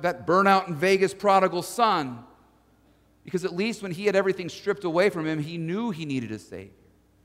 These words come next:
Paul said, "I looked in the mirror every morning and said to myself, 'Yeah, you know what? I'm actually pulling this thing off. I'm doing just fine.'" Paul says, "I acted like I was pulling it off because I was pulling it off.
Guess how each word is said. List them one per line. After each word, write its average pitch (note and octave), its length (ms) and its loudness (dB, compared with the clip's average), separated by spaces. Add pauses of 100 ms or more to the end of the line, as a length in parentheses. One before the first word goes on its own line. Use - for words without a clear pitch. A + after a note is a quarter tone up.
(1040)
Paul D3 220 0
said, E3+ 220 0
"I D#3+ 120 8
looked D#3+ 240 2
in D3 60 -8
the C#3+ 60 -4
mirror C#3+ 280 2
every C#3 220 0
morning D3 340 -2
and D3 100 -8
said D#3+ 180 -2
to D#3 60 -8
myself, D#3 560 0 (160)
'Yeah, - 240 -12
you C4 80 -4
know A#3 120 -2
what? B3+ 120 -2
I'm C4 100 -4
actually - 240 -8
pulling A#3 300 -6
this A3+ 160 -10
thing A#3 200 -8
off. B3+ 340 -6 (1040)
I'm C#4 80 -16
doing G3 200 -8
just G#3 200 -14
fine.'" C#3+ 520 -12 (1120)
Paul - 120 -12
says, F#3+ 200 -12
"I G#3+ 100 -2
acted A3 280 -4
like A3+ 180 0
I A3+ 60 -2
was A3 140 -4
pulling A3+ 260 -8
it A3+ 80 -4
off A#3+ 240 -2
because C4+ 640 2
I A3 200 4
was C4+ 580 6
pulling G3 380 -4
it D3 100 -2
off. A#2 340 -4